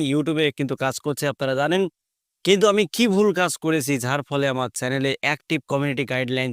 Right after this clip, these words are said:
চলে আসলো? এরকম বন্ধুরা যদি তিনটে চলে আসে, কোনো রকম ওয়ার্নিং ছাড়াই আমার এই চ্যানেলটা কিন্তু সাসপেন্ড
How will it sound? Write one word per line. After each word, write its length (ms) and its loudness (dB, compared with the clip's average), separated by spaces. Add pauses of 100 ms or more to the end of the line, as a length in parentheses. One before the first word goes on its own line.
চলে 240 -4
আসলো? 220 -12 (500)
এরকম 340 0 (100)
বন্ধুরা 320 2
যদি 140 4 (120)
তিনটে 340 2 (120)
চলে 240 2
আসে, 160 -2 (160)
কোনো 140 0 (100)
রকম 240 -2 (220)
ওয়ার্নিং 340 0 (160)
ছাড়াই 360 -2
আমার 200 -2
এই 120 -2
চ্যানেলটা 380 -2
কিন্তু 200 -2 (400)
সাসপেন্ড 420 0